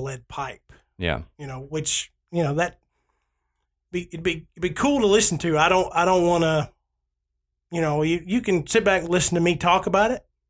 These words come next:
Speaker 1: but if, if a lead pipe just come flying across the room, <laughs> you're like, "Hey, folks, I gotta go."
Speaker 2: Yep, that
Speaker 1: <laughs> Right now.
Speaker 2: I mean, I'm, I'm cool with the,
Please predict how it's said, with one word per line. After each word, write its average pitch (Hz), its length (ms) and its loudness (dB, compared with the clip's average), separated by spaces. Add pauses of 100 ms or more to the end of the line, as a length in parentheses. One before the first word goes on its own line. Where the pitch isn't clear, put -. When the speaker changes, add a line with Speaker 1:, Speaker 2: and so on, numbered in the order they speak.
(400)
Speaker 1:
but 147 320 -2 (180)
if, 151 240 -10 (260)
if 151 240 -10
a 147 60 -10
lead 214 220 -2
pipe 208 300 0
just 180 180 -4
come 190 140 0
flying 196 300 0
across 208 340 0
the 175 60 -10
room, 190 180 0 (480)
<laughs> - 440 -4
you're 202 120 0
like, 170 180 -2 (500)
"Hey, 311 160 2
folks, 254 460 2
I 247 80 0
gotta 226 160 2
go." 220 220 -2 (100)
Speaker 2:
Yep, 107 260 0
that 120 580 0
Speaker 1:
<laughs> - 20 -6
Right 185 220 0
now. 185 220 0
Speaker 2:
I - 40 0
mean, 107 240 2
I'm, 135 280 2
I'm 139 240 2
cool 127 300 2
with 104 220 2
the, 98 440 0